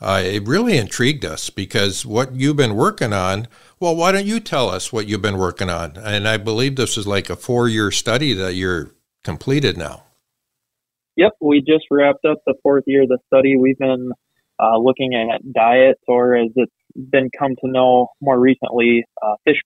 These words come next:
Speaker 2: puke of
Speaker 1: <laughs>
Speaker 2: muskies, northern pike, walleye, and largemouth bass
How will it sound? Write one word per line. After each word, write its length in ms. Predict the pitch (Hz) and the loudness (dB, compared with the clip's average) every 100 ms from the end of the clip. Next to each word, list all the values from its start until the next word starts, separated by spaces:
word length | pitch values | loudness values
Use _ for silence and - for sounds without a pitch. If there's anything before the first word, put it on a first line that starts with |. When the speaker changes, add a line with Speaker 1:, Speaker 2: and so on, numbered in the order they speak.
| - | 0
Speaker 2:
puke 220 | 123 120 _ _ _ _ - | 0 0 _ _ _ _ -2
of 320 | 113 113 113 104 | 4 4 4 -2
Speaker 1:
<laughs> 80 | - | -12
Speaker 2:
muskies, 640 | 113 135 139 - 143 139 131 - | -4 0 0 2 4 4 2 -6
northern 400 | 131 139 135 131 - | -2 2 2 0 2
pike, 300 | 135 131 123 _ _ _ | 4 4 2 _ _ _
walleye, 580 | 123 131 131 123 123 120 | 0 4 6 4 2 0
and 240 | 123 110 113 | -4 -10 -4
largemouth 460 | 120 123 123 120 - | -2 -2 -4 -6 0
bass 300 | 110 110 107 | 2 4 2